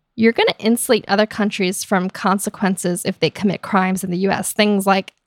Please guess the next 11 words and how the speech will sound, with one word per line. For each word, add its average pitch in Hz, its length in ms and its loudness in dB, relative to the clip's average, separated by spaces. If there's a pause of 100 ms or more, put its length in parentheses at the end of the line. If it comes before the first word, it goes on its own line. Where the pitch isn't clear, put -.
(160)
election 202 520 2
interference 190 760 -2
or 208 140 2
stealing 202 600 2
nuclear 196 460 2
secrets. - 480 -4
Like, 214 140 0
you 247 120 -2
cannot 285 440 0
just, 220 240 2
like, 208 180 2